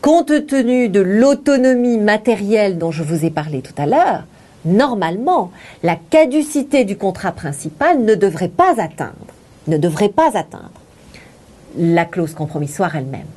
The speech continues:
Malheureusement, comme rien n'est prévu dans la Convention de New York, on ne peut pas être certain que les États ne permettront pas à une partie de se prévaloir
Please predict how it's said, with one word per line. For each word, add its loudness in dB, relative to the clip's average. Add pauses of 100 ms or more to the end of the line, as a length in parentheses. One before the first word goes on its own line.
(400)
Malheureusement, 0 (200)
comme -4
rien 2
n'est 2
prévu -4
dans 0
la -4
Convention -8
de -12
New -8
York, -2 (420)
on 0
ne 0
peut -2
pas 4
être -4
certain -2 (520)
que 0
les 2
États -2 (440)
ne 2 (220)
permettront 0
pas -4 (320)
à 0
une -2
partie -8
de 0
se -2
prévaloir -4